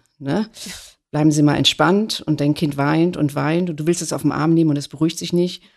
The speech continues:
und dann legte sie plötzlich abends diese, diese Reihe und ich dachte so, „Oh nein, jetzt“, also ich schickte das Daniel, der gerade,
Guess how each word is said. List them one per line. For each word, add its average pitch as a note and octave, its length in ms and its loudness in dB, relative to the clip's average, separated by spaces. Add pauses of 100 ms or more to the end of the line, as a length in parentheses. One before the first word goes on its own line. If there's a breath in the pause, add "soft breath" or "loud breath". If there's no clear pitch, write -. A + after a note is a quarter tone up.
(120 soft breath)
und D3+ 140 -2
dann D#3+ 120 6
legte E3+ 340 4
sie D#3+ 120 -4
plötzlich D#3 540 -4
abends D#3 320 0
diese, D3 380 -2 (600 soft breath)
diese D3 320 -4
Reihe D3 360 4
und D3 120 0
ich D3 140 -2
dachte C#3+ 300 -4
so, C#3 220 -6
„Oh C#3+ 140 -8
nein, C#3 420 -6
jetzt“, - 460 -12
also D3+ 300 -2 (760 soft breath)
ich - 180 0
schickte F#3 240 0
das E3 180 0
Daniel, E3+ 520 4
der D#3 160 -2
gerade, D3 580 -4